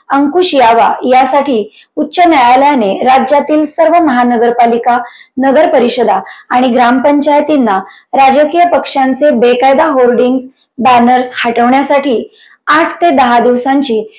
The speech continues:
विशेष मोहीम राबवण्याचे आदेश दिले आहेत.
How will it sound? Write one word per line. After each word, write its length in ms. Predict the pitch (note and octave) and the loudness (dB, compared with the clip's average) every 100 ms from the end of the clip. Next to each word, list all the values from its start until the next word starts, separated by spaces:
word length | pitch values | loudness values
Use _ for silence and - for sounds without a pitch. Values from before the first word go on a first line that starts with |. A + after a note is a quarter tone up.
| _ C#4 | _ -4
विशेष 360 | D4 E4 F4 D#4+ | -2 0 -2 0
मोहीम 320 | B3 A#3+ A#3+ | 0 2 2
राबवण्याचे 580 | A3+ G3+ A3 G#3+ G#3+ C#4 | 2 2 0 -2 -2 -2
आदेश 440 | - G3+ G3 G3 | 0 0 0 0
दिले 220 | G3+ G3 | -2 0
आहेत. 260 | F3+ F3+ | 0 -2